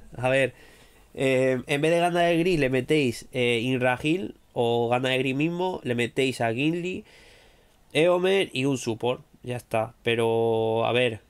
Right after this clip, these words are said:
escuadrón de caballería, chicos. Mm, escuadrón de caballería como tal en sí mismo, yo creo que ya no existe. Lo siento.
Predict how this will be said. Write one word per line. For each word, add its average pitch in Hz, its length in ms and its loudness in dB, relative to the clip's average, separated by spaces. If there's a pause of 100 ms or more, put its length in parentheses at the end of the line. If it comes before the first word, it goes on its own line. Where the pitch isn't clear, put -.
escuadrón 127 360 -2
de 147 100 0
caballería, 131 600 2
chicos. 131 480 -2 (160)
Mm, 110 580 -8 (420)
escuadrón 127 340 -2
de 156 80 0
caballería 131 480 0
como 117 460 -2
tal 127 440 -2
en 117 180 -4
sí 131 180 -4
mismo, 156 540 -2 (760)
yo 127 180 -4
creo 147 140 2
que 131 100 2
ya 120 100 2
no 117 60 0
existe. - 480 -8 (240)
Lo 123 160 -4
siento. 120 420 -4